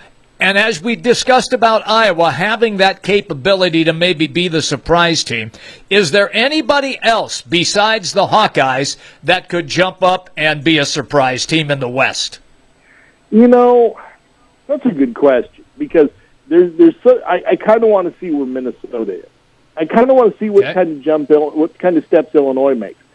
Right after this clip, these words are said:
Speaker 2: I kinda wanna see what Nebraska, what happens there. You know, I mean, there's, there's some interesting stories within that division of teams that, that may not contend,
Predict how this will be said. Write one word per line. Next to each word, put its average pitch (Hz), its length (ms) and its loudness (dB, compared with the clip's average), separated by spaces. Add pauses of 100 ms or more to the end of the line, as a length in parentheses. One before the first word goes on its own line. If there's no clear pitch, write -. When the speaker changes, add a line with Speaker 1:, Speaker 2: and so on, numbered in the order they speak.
(140)
Speaker 2:
I 156 80 -6
kinda 233 240 2
wanna 247 180 4
see 196 140 0
what 170 160 4
Nebraska, 147 600 2
what 113 140 -6
happens 123 420 -6
there. 110 220 -10 (400)
You 147 60 -6
know, 143 120 0
I 147 100 0
mean, 151 120 0
there's, 190 260 2
there's 247 280 0
some 254 140 0
interesting 208 680 0
stories 170 460 4
within 143 280 0
that 135 200 0
division 147 580 2 (340)
of 139 160 -14
teams 214 400 0
that, 143 180 0
that 147 240 -6
may 180 320 4
not 175 320 0
contend, 143 840 0